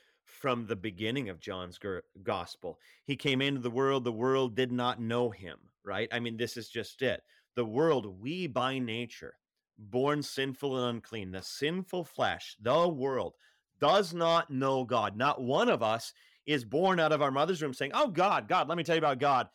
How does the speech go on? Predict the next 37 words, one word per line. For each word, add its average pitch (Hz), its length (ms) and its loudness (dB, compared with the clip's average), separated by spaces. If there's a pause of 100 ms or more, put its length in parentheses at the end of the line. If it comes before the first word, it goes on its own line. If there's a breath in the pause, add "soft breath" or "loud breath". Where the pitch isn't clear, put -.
(140 soft breath)
Trinity 208 320 0
and 185 100 0
unity, 214 300 0
unity 196 380 2
and 180 100 0
tre-, 196 420 0
Trinity, 202 400 -2
neither 190 220 0
dividing 175 420 2
the 170 80 -2
substance 170 400 -2
or 156 60 2
person. 185 340 -2
There 147 140 2
is - 100 -4
Father, 180 460 2 (160 soft breath)
Son, 185 420 2
and 156 180 0
the 143 80 2
Holy 156 240 2
Spirit. 165 340 0
Not 156 260 2
three 277 200 0
gods, 208 320 4
but 190 120 0
yet 180 160 0
one 190 180 0
God. 180 220 4
And 170 120 0
by 170 120 4
the 165 80 0
way, 160 100 4
the 147 120 0
second 151 260 0
person 143 260 -2
of 131 80 -4
the, 123 220 2